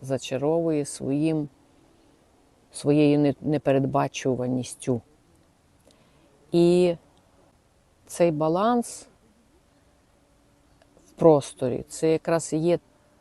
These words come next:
потреба душі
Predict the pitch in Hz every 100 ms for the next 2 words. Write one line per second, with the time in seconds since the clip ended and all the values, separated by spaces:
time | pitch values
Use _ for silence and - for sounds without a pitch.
0 | _ _ _ _ _ _ _ _ _ _
1 | _ _ _ _ 160 151 170 180 175 135
2 | 135 139 139 - - 202 226